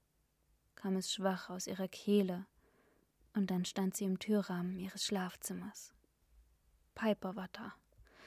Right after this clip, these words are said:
Mit Tränen gefüllten Augen kam sie auf das Bett zu und setzte sich davor. „Polly, Polly, mein Sonnenschein, ich bin da und wir holen dich zusammen hier raus. Versprochen.“ Wenn es euch in etwa genauso geht oder ihr jemanden kennt,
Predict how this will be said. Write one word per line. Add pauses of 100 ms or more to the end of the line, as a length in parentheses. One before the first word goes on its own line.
(200)
Mit
Tränen
gefüllten
Augen
kam
sie
auf
das
Bett
zu
und
setzte
sich
davor. (720)
„Polly, (640)
Polly,
mein
Sonnenschein,
ich
bin
da (260)
und
wir
holen
dich
zusammen
hier
raus. (500)
Versprochen.“ (1500)
Wenn
es
euch
in
etwa
genauso
geht
oder
ihr
jemanden
kennt,